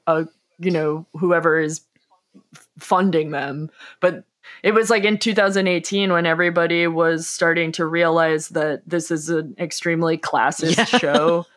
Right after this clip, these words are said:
Speaker 1: that it's just like, "Oh, you see, um, we, we all have this impeccable taste, and you're just schlubby, and you live in a trailer park, and we're gonna just be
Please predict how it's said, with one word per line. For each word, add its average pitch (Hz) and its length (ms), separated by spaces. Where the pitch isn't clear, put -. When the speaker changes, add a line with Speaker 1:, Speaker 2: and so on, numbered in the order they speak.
Speaker 1:
that 180 140
it's 190 180
just 190 240
like, 180 380
"Oh, 254 440
you 196 240
see, 254 680
um, 190 600
we, 220 400
we 226 420
all 214 240
have 208 240
this 196 260
impeccable 185 680
taste, 226 520
and 180 260
you're 196 180
just 190 340
schlubby, 180 680
and 170 100
you 175 160
live 175 240
in 180 100
a 170 60
trailer 180 400
park, 160 460
and 151 260
we're 160 160
gonna 170 220
just 165 240
be 160 220